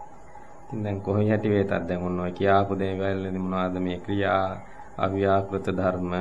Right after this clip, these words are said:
දැන් ඔය එක එකක් වෙන වෙනම ගැන වැඩි හිතන්න යන්න එපා මේ වෙලාවේ.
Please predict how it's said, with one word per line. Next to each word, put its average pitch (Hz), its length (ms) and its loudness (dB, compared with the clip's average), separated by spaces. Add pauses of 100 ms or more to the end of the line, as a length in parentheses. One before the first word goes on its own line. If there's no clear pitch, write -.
(100)
දැන් 90 200 -2
ඔය 92 160 2
එක 92 160 -2
එකක් 101 340 2
වෙන 98 180 0
වෙනම 98 300 2
ගැන 98 220 0 (520)
වැඩි 98 320 0
හිතන්න 98 360 2
යන්න 98 220 2
එපා 101 260 2
මේ 98 200 2
වෙලාවේ. 107 500 2